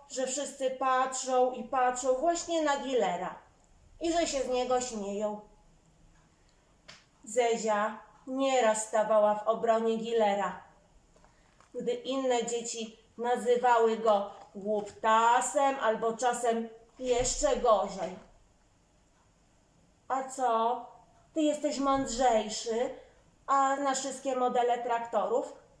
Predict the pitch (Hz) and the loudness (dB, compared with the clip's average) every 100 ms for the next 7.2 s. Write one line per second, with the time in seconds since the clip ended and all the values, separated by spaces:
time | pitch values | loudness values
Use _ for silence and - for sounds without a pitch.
0 | _ _ 247 240 277 269 220 196 220 294 | _ _ -4 0 0 2 2 2 0 -2
1 | 330 - - _ _ _ - 269 269 240 | -4 -10 -20 _ _ _ -10 -2 2 4
2 | 226 226 226 202 165 - - 330 339 190 | 4 2 0 0 -2 -4 -4 0 0 -4
3 | - - _ _ _ _ _ _ _ - | -12 -20 _ _ _ _ _ _ _ -6
4 | 285 294 294 277 302 285 277 277 277 277 | -2 0 0 0 0 0 -2 -4 -6 -4
5 | 269 262 254 262 - 262 247 - 247 254 | -2 -2 -4 -6 -2 0 0 0 -2 0
6 | 254 254 240 247 254 254 254 254 254 247 | -2 -2 -2 -2 -4 -2 2 4 4 2
7 | 233 226 | -2 -2